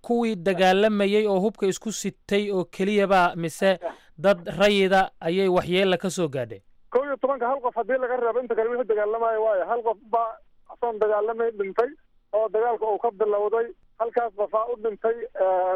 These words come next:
Speaker 2: dagaal, eh, ba-, macnaha, eh, eh, ka baagsaday. Laakiin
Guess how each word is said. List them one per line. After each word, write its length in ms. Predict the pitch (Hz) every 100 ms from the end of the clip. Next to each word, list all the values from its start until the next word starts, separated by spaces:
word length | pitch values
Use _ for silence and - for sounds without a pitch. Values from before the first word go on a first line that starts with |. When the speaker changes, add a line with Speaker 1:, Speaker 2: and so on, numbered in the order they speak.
| 185
Speaker 2:
dagaal, 340 | 185 202 214
eh, 300 | 214 214 214 208
ba-, 200 | 214 214
macnaha, 380 | 196 202 240 208 190
eh, 180 | 185 180
eh, 300 | 185 196 202 202 440 - _ -
ka 80 | 247
baagsaday. 480 | 202 214 - 214 226
Laakiin 320 | 202 196 254